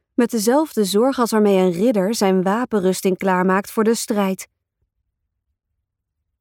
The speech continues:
Ze droeg hem niet om indruk te maken op een specifiek iemand, zeker niet op haar vader.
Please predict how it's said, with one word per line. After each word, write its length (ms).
Ze 140
droeg 240
hem 160
niet 200
om 120
indruk 460
te 120
maken 340
op 120
een 100
specifiek 640
iemand, 440
zeker 480
niet 220
op 100
haar 160
vader. 440